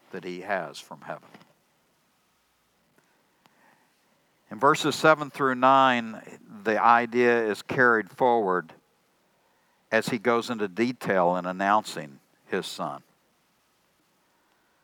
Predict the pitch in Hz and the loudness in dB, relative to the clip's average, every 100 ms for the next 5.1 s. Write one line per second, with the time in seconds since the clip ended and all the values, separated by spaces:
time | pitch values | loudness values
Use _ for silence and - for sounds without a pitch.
0 | _ _ _ 110 120 120 - 117 - 147 | _ _ _ 0 0 -2 -4 -6 -2 0
1 | 147 160 160 151 131 117 123 127 120 - | 0 0 -6 -6 -4 0 2 0 -2 -10
2 | 113 120 110 87 - 92 - 92 78 82 | -8 -4 -4 -4 -8 -12 -8 -8 -8 -10
3 | 85 85 82 _ _ _ _ _ _ _ | -10 -10 -12 _ _ _ _ _ _ _
4 | _ _ _ _ _ _ 95 123 147 147 | _ _ _ _ _ _ -8 -2 0 0
5 | 143 | -4